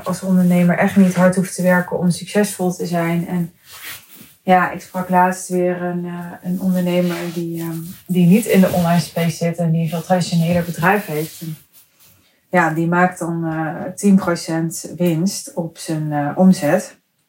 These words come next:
En dan denk ik wel, jeetje, ja, ehm, hoe vet en mooi en tof dat dat in de online wereld gewoon allemaal heel anders kan. En dat je veel minder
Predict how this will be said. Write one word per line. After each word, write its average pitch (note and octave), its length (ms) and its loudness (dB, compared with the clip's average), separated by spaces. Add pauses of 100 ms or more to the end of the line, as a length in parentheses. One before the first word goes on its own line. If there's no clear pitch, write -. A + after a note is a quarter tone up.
(480)
En F3 160 2
dan E3+ 160 2
denk F3 260 4
ik F3+ 120 -4
wel, F3 420 2 (1400)
jeetje, G3+ 640 2 (200)
ja, D#3+ 460 2 (180)
ehm, E3+ 420 -2 (460)
hoe G#3+ 440 0 (140)
vet G3+ 460 0
en F3+ 160 -2
mooi F3+ 260 4
en E3+ 160 -2
tof F#3+ 340 0
dat F#3 140 -2
dat F#3 200 -2
in F3 260 2
de E3+ 220 2 (640)
online F#3 360 6
wereld F3+ 300 2
gewoon F3+ 200 0
allemaal F3+ 200 6
heel E3+ 200 2
anders F#3+ 400 2
kan. D#3 400 -2
En E3 180 -4
dat E3 200 -6
je E3 80 -8
veel E3+ 220 -2
minder E3+ 500 0